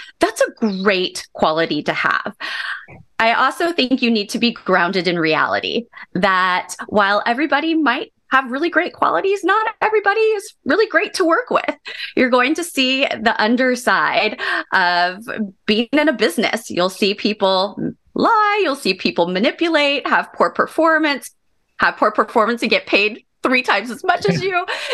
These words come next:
Speaker 1: So you can become really disheartened. And I've seen those, especially those early in career, after six months, they come to me and they say, "I can't do this anymore." Uh,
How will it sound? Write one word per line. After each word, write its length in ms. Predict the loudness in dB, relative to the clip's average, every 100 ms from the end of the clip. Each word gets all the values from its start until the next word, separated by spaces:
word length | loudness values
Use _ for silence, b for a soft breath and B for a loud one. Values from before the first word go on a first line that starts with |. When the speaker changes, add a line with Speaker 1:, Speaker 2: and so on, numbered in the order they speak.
| 0
Speaker 1:
So 360 | 2 4 2 2
you 180 | 0
can 160 | 0 0
become 440 | 0 2 0 0 -6
really 600 | -4 0 0 0 -2 -2 -6 -2
disheartened. 880 | -2 0 0 0 0 -6 -8 -10 -12 B B B 0
And 320 | 2 2 0
I've 180 | -2 0
seen 240 | 0 2
those, 280 | 4 2 -2
especially 380 | -2 -2 0 0
those 240 | 0 0
early 280 | 0 0 0
in 100 | -2
career, 560 | -2 0 2 2 0 -4 B B B _ _ _ -4
after 240 | -2 -2
six 320 | -2 -2 0
months, 420 | 2 2 -2 -10 -12
they 240 | -2 0 2
come 200 | 0 -4
to 120 | -2
me 120 | -2
and 100 | 0
they 60 | 0
say, 120 | 0
"I 200 | 0 -2
can't 240 | 0 -2 0
do 140 | -2
this 180 | -2 -2
anymore." 540 | -4 -4 -2 -2 -4 _ _ -12 B -10 B
Uh, 100 | -4